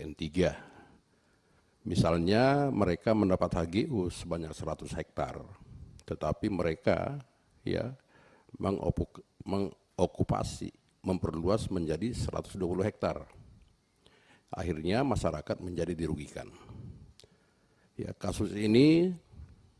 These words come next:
terjadi di mana-mana, Saudara Menteri. Ya, dan rakyat selalu menuntut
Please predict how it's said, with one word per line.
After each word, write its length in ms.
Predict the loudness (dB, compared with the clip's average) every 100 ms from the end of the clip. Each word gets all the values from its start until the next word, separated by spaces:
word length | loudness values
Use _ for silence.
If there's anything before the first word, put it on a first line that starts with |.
| _ _ _ _ _ _ _
terjadi 400 | 0 2 2 2
di 80 | 0
mana-mana, 480 | 0 0 -2 -4
Saudara 240 | -8 -6 -4
Menteri. 320 | -6 -8 -12 -16 _ -20 -20 _ _ _ _ _ _ -20 _ _ _ _ -12
Ya, 180 | -6 -4
dan 220 | -2 0
rakyat 420 | 0 0 0 0
selalu 320 | -2 0 0
menuntut 540 | 0 2 2 2 0